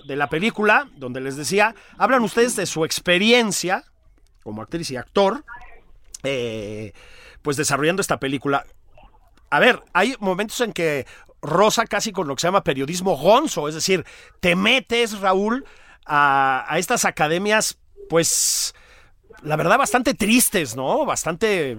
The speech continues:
mediocronas, digamos, de la policía en México, y cuando tú hablas a cámara <laughs> sobre la experiencia, se te nota hasta la madre, ¿no? Y además, como muy hondamente conflictuado, digamos, cosa que yo creo que era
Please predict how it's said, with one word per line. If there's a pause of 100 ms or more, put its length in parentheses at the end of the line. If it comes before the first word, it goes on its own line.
(140)
mediocronas,
digamos,
de
la (320)
policía
en
México,
y
cuando
tú
hablas
a
cámara
<laughs>
sobre
la
experiencia, (360)
se
te
nota (300)
hasta
la
madre,
¿no?
Y
además, (260)
como
muy
hondamente
conflictuado,
digamos,
cosa
que
yo
creo
que
era